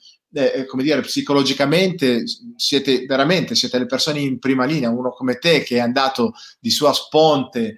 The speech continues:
a, a, a, a, ad aiutare come volontario è fantastico, no? Vi hanno chiamato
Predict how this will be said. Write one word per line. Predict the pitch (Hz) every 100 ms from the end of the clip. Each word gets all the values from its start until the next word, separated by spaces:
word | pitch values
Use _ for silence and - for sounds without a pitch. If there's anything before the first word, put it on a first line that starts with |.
| _ _ _ 143
a, | 120 117
a, | 120 113
a, | 113 107 107 104 101 98 107 95
a, | 104 98 104
ad | 107 123
aiutare | 135 139 120 156 147 127
come | 127 127
volontario | 131 131 123 160 180 147 120
è |
fantastico, | 117 120 117 175 156 - -
no? | 123 139
Vi | 123
hanno | 117 120
chiamato | - 123 131 131 123 113